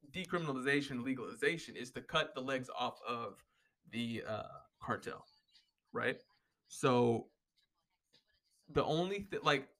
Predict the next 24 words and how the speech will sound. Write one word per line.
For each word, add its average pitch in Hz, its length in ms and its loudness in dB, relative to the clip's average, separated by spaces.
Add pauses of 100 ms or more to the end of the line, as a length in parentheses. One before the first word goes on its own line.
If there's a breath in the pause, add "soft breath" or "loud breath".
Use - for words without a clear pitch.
(280)
th-, 143 220 -12 (180)
the 147 80 2
cartel 175 380 4
isn't 156 320 -2
really 147 180 2
gonna 139 200 0
get 127 180 -2
a 123 120 -8
hit 135 280 0 (720)
for 139 180 6
it, 202 240 -4 (400 soft breath)
even 196 280 2
though, 165 340 4 (160)
like 123 120 2
I 135 60 6
said, 143 240 4
it 120 100 2
is 135 140 4
a 127 60 -2
step - 260 2
in 127 60 2
the 120 80 2
right 117 160 0
direction. 101 440 -6